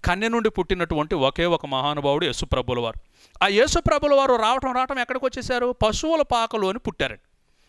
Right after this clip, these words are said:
పశువుల పాక అంటే ఎలా ఉంటుంది? పశువులు ఉంటాయి. పశువులన్నీ ఉన్న చోట ఎట్టుంటది? అంతా కూడా శుభ్రంగా ఉంటుందనంటే చాలా మురికి, భయంకరమైనటువంటి వ్యర్థాలు, పనికిరానటువంటి ప్లేస్లోనికి ఆయన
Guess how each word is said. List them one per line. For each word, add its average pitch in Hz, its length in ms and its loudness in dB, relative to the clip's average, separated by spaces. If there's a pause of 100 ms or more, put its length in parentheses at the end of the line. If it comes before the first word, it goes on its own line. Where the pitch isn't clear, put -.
(180)
పశువుల 330 280 4
పాక 269 280 0
అంటే 254 300 0
ఎలా 240 180 2
ఉంటుంది? 247 300 -4
పశువులు 240 440 0
ఉంటాయి. - 200 -8 (1500)
పశువులన్నీ 277 680 0
ఉన్న 254 260 0 (100)
చోట 247 140 0
ఎట్టుంటది? 247 500 -2 (460)
అంతా 190 200 0
కూడా 226 160 0
శుభ్రంగా 240 420 -2
ఉంటుందనంటే 208 580 -4 (100)
చాలా 214 220 0
మురికి, 214 540 -6 (520)
భయంకరమైనటువంటి 202 1120 -2
వ్యర్థాలు, 214 680 0 (260)
పనికిరానటువంటి 247 1000 -2
ప్లేస్లోనికి 262 960 -2 (280)
ఆయన 220 600 -2